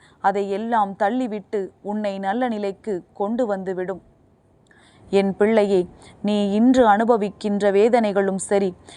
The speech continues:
இன்று இருக்கின்ற உன்னுடைய சூழ்நிலைகளும் சரி, இப்படியே இருக்கப் போவதில்லை. எல்லாமே நீ அனுபவிக்கின்ற கஷ்டங்களை பொறுத்து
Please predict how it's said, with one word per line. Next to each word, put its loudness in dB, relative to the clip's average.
இன்று 4
இருக்கின்ற 2
உன்னுடைய 2
சூழ்நிலைகளும் 2
சரி, -2
இப்படியே 0
இருக்கப் -2
போவதில்லை. 0
எல்லாமே 2
நீ -2
அனுபவிக்கின்ற 2
கஷ்டங்களை 0
பொறுத்து 0